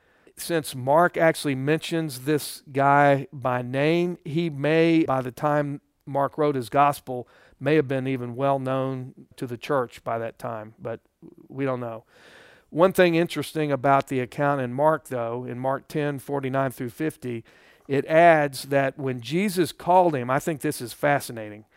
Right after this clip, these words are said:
This guy's blind, but when Jesus called him, he throws his cloak aside. Now, he's an outcast, he's poor. That's probably the only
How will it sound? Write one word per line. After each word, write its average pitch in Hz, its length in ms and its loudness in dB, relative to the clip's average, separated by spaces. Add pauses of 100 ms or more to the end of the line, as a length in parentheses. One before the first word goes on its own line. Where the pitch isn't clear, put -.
(160)
This 165 180 0
guy's 175 280 4
blind, 131 560 0
but 131 120 -8
when 135 200 -6
Jesus 175 420 -2
called 185 400 6
him, 120 360 -4 (360)
he 151 160 -2
throws 190 680 6
his 156 180 2
cloak 185 560 0
aside. 131 680 0 (680)
Now, 139 320 2
he's 175 220 -2
an 147 80 0
outcast, 185 680 2
he's 185 180 -6
poor. 190 520 0
That's 170 180 -2
probably 165 460 2
the 135 220 -2
only 196 460 6